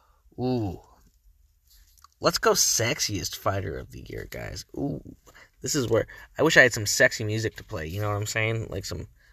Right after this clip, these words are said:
some, uh, some, uh, uh, what's that fucking, Barry White, you know what I'm saying? Ooh, baby, let's get some Barry White playing. Uh, maybe if I had a producer.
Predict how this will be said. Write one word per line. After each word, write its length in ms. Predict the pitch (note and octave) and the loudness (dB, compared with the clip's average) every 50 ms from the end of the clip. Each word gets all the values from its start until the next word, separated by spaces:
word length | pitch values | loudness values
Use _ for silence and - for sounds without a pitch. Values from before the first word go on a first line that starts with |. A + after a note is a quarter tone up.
| - - | -20 -20
some, 260 | - - - F#2 F2 | -14 -10 -8 -8 -6
uh, 240 | D#2+ C#2+ C2 A#1 A#1+ - - - - - - | -6 -6 -6 -8 -10 -12 -16 -20 -20 -20 -20
some, 300 | - - F2+ E2+ - - | -12 -10 -10 -8 -8 -8
uh, 200 | C#2 - G1+ G1+ G1+ - - - _ - - - | -8 -10 -10 -12 -12 -16 -18 -20 _ -18 -16 -12
uh, 220 | - - G1+ - - - - - - - | -8 -8 -8 -8 -8 -14 -20 -20 -20 -8
what's 300 | - G#2+ A2+ A2 - - | -2 0 0 0 0 -2
that 180 | - D#2 E2+ | -4 -4 -4
fucking, 320 | - - - - - E2+ - - | -4 -6 -8 -8 -10 -12 -14 -6
Barry 320 | - - - A#2+ B2 B2+ | 0 4 6 6 6 6
White, 380 | G#2+ G2+ G#2 B2+ C#3+ D3 - - | 6 4 4 4 4 2 0 -4
you 140 | - A2 A2 | -6 -4 -2
know 100 | A2+ A2+ | -2 -2
what 60 | G#2+ | -2
I'm 80 | G#2+ | -2
saying? 200 | - - G#2 - - - | -4 -8 -8 -10 -10 -10
Ooh, 500 | - - - - - - - - - - - - - - - - - - - - _ - _ - | -8 -8 -8 -8 -10 -14 -16 -16 -18 -20 -20 -20 -20 -20 -20 -20 -20 -20 -20 -20 _ -20 _ -14
baby, 180 | - - D#2 | -10 -8 -4
let's 160 | D#2+ A2+ - | -4 -4 -2
get 140 | - D#3+ D3 | -2 -4 -4
some 120 | - E2+ D2+ | -4 -6 -6
Barry 220 | - G#2+ G#2 E2 | -4 -4 -4 -4
White 400 | - - A2 E3 G3+ F#3+ - - | 0 4 6 6 6 6 2 -4
playing. 440 | - F3 B2+ A2+ G#2 G2 - G2+ - _ _ - - - - - - - _ - - | -4 -2 -2 -2 -2 -4 -6 -8 -12 _ _ -20 -20 -20 -20 -20 -20 -20 _ -14 -8
Uh, 240 | - E2 D#2+ D#2 D#2 | -6 -4 -4 -4 -2
maybe 200 | A2+ C#3 D#3+ D#3+ | 0 2 4 4
if 100 | D#3+ - | 6 8
I 60 | D3+ | 8
had 140 | C#3 C#3 A2 | 10 10 8
a 40 | G2+ | 6
producer. 420 | - A#2 G2 D#2 E2 F#2+ - - | 2 -4 -6 -6 -8 -10 -8 -8